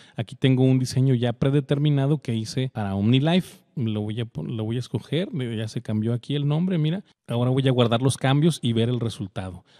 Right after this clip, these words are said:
Ahora es una página de OmniLife. En un segundo se convirtió en una página de OmniLife. Obviamente que este video ya no me funciona. Doy clic aquí en regresar a mi configuración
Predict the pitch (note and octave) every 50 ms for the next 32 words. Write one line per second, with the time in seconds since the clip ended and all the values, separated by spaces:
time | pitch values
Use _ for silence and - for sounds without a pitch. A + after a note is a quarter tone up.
0 | _ _ _ G#2+ A2+ C3 E3 E3 - F3 F3 E3+ C#3+ - E3+ E3+ - G3+ G3 F#3+
1 | D#3+ C3+ B2 B2+ B2 B2+ C#3+ C#3+ C#3 B2 A#2+ A#2 G#2+ - - D3+ A#2 B2 C#3+ F3
2 | - - G3 F#3 E3+ F#3 F#3 F3+ F3+ D3 D#3+ C#3 C3+ B2 A#2+ A2+ - C3+ C3 C3+
3 | C3+ B2+ A#2 - B2 A2+ - B2+ A#2+ A#2+ G#2 G2+ G#2+ G#2 G#2+ A2 A2 G2+ G2 F#2+
4 | - - _ - - - _ _ C3+ C#3 D#3+ E3+ E3 E3 E3+ E3 - - F3+ -
5 | - E3 E3+ F3 G3 - - _ _ - C#3+ D#3 - - E3+ C#3+ C#3 B2+ C3+ C3+
6 | C#3+ C#3 D3+ C#3+ C#3+ D3 D3+ D3 - - D3+ C#3+ - - F#3 F#3 F3+ E3+ D#3 C3+
7 | A#2 A#2 B2 C3+ B2 - C#3+ C#3 - D3 A#2+ - C#3+ C#3 C3+ C#3 C3 A#2+ A2 G2+
8 | - B2+ A#2+ C3 C3+ C3+ B2 - C#3 C3+ B2+ - D3+ D3 D3+ D#3+ E3 D#3 - -
9 | E3 F3 A3 -